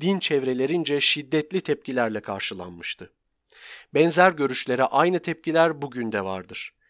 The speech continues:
Eski Diyanet İşleri Başkanı Tayyar Altıkulaç, Kral Fahd'ın basında reform önerileri olarak değerlendirilen sözlerine karşı bunları reform önerisi olarak değerlendirmediğini,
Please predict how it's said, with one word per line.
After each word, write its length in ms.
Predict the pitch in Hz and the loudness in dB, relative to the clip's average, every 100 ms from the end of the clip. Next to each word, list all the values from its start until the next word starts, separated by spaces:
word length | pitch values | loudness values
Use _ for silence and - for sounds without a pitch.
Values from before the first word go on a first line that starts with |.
| _ - - | _ -20 -6
Eski 380 | 143 - 202 156 | -4 -4 -6 4
Diyanet 420 | 143 139 175 165 | 6 6 4 -2
İşleri 340 | 147 123 117 | -4 -4 -2
Başkanı 540 | 107 104 - 113 127 147 - _ | -2 -4 -4 -2 0 -4 -10 _
Tayyar 460 | - 135 135 143 147 | 4 4 6 6 6
Altıkulaç, 800 | 123 120 120 110 117 104 139 - _ _ _ | 4 2 0 -12 -4 -4 -4 -10 _ _ _
Kral 360 | - 165 170 180 | 2 8 8 8
Fahd'ın 680 | - 160 - 190 190 170 - | 4 4 4 -2 -2 -2 -2
basında 580 | 131 120 143 147 170 175 | 0 0 -2 2 4 4
reform 460 | 135 131 185 190 | 2 2 2 2
önerileri 640 | 143 135 131 123 123 135 | 0 0 0 0 -2 -2
olarak 500 | 165 123 110 110 - | -2 -2 0 0 -2
değerlendirilen 880 | 113 110 107 107 104 101 104 123 170 - - _ | -4 -4 -4 -6 -6 -8 -4 -2 -2 -6 -20 _
sözlerine 580 | - 143 139 147 151 160 | -2 -2 2 2 2 2
karşı 480 | 170 156 - 170 165 - - - | 4 2 2 -4 -4 -10 -20 -4
bunları 400 | 160 175 175 165 | 0 2 2 4
reform 440 | 143 - 185 190 | 2 2 2 2
önerisi 420 | 147 135 127 123 | -2 -2 -4 -4
olarak 420 | 151 131 123 120 - | -2 0 0 -2 -2
değerlendirmediğini, 1160 | 120 123 123 123 139 185 131 104 98 98 156 | 0 2 2 2 0 0 0 -2 -8 -4 -6